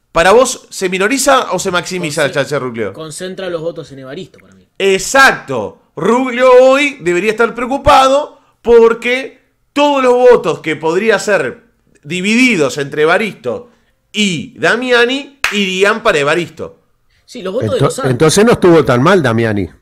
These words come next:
Speaker 1: Estás equivocado. Estás equivocado. Eso es un simple razonamiento. Pero hay un factor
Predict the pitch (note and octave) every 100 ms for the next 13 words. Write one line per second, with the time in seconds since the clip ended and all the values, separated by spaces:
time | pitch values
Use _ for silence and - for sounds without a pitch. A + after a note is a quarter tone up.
0 | _ - F#3 A3+ A3+ G3 F#3 E3 C#3+ G#2+
1 | F2+ - _ _ _ _ _ _ _ _
2 | _ _ _ _ _ _ E3+ - G#3 F#3+
3 | D3 C3 A#2 G2 F2+ E2+ _ _ _ -
4 | B3+ C4 A3+ G#3 A3 F#3+ G3 E3 E3+ D3
5 | C#3+ A#2+ F#2+ G2 - _ _ - E3 F#3
6 | A3 A3+ F#3+ E3+ - C4 A#3+ - G#3 -